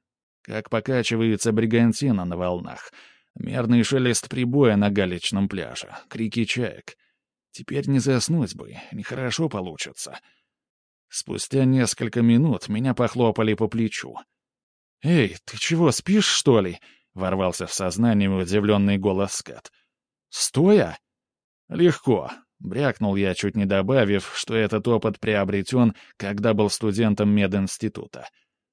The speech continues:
"Иди лучше в зеркало посмотри". Заинтриговала. Я потопала в сторону прихожей. Там зеркало во весь рост. Когда увидел свое отражение, чуть не заржал в голос.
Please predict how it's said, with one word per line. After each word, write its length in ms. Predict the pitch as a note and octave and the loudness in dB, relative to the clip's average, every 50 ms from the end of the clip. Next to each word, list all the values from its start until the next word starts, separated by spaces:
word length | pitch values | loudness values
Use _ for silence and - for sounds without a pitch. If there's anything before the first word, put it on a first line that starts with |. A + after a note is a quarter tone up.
| _ _ _ _ _ _ _ _ _ _ - | _ _ _ _ _ _ _ _ _ _ -10
"Иди 300 | A2 B2 C#3 C3+ D3+ F3 | -6 -6 -4 -2 0 2
лучше 340 | E3+ E3 E3+ - - E3+ E3 | 2 2 2 0 2 0 0
в 80 | D3 | 0
зеркало 460 | D3 E3+ F#3+ E3 B2 - A2+ G#2 G2+ | 2 2 2 2 2 2 0 0 0
посмотри". 720 | F#2 - G2 - G#2+ G#2 G2+ G2 - F#2+ F2+ C#2+ - - _ _ _ _ _ _ _ _ _ _ _ _ _ - | 0 -2 -4 -2 -2 0 -2 -2 -4 -6 -10 -10 -12 -16 _ _ _ _ _ _ _ _ _ _ _ _ _ -14
Заинтриговала. 1160 | - F2 F2 F#2 G2 G#2+ A#2 A#2 B2+ C3+ C3+ B2+ C#3+ D3+ D3 A2 E2+ B1 G1+ G1+ G1+ - - - - _ _ _ _ _ _ | -10 -8 -6 -2 0 0 0 0 0 -2 -2 0 0 0 0 0 -4 -6 -12 -14 -18 -18 -20 -20 -20 _ _ _ _ _ _
Я 240 | - G#2 A2+ C3+ C#3+ | -14 -12 -10 -8 -4
потопала 520 | - C3 B2+ A#2+ D3 C#3 A#2 B2+ B2 A2+ | -2 -2 0 2 2 2 2 2 0 0
в 80 | G2 - | -2 -4
сторону 400 | - - C3 C3 B2+ B2 B2+ A#2 | -6 -4 -2 0 2 4 2 2
прихожей. 640 | - - C3+ - - B2 F#2+ - - - A1+ - - - - - - _ _ - | 2 -2 -6 -4 -4 -6 -6 -6 -8 -14 -18 -20 -20 -20 -20 -20 -20 _ _ -8
Там 280 | - - A#2+ A#2 A2+ | -4 0 2 2 2
зеркало 440 | G2+ B2+ C3+ B2+ A2+ - A2+ A2 G#2+ | 2 2 2 2 2 2 2 2 2
во 140 | G#2 A2+ A2+ | 2 2 2
весь 300 | A2 A2+ A2+ G#2 - - | 2 2 0 -2 -4 -6
рост. 380 | F#2 - - - - - - _ _ _ _ _ _ _ _ | -10 -12 -12 -12 -12 -12 -14 _ _ _ _ _ _ _ _
Когда 360 | - F2+ F#2 G#2 A2+ B2+ C3 | -14 -12 -8 -4 0 2 2
увидел 400 | C3+ C3+ C#3 D#3 C3+ C3+ C3 B2 | 2 4 2 2 2 2 2 0
свое 340 | - - B2 B2+ C3+ C3 B2 | 0 -2 -2 -2 0 2 2
отражение, 760 | B2 G#2 B2 B2 A#2 A2+ G#2 D#3 D#3+ C3+ A#2 A2 A2 G#2+ G#2 | 2 2 2 0 0 0 2 2 2 4 4 4 4 4 2
чуть 200 | - C#3+ C3 A#2 | 0 -2 -2 0
не 80 | C3+ C3 | 0 0
заржал 500 | A2 D3+ D#3 D3+ C3+ B2 A2+ F2+ E2+ F2 | 2 2 2 0 0 0 -2 -2 -2 -4
в 80 | E2 | -6
голос. 480 | F#2+ G2 E2+ C#2+ A#1+ - - - - - | -8 -8 -8 -8 -10 -12 -12 -12 -12 -14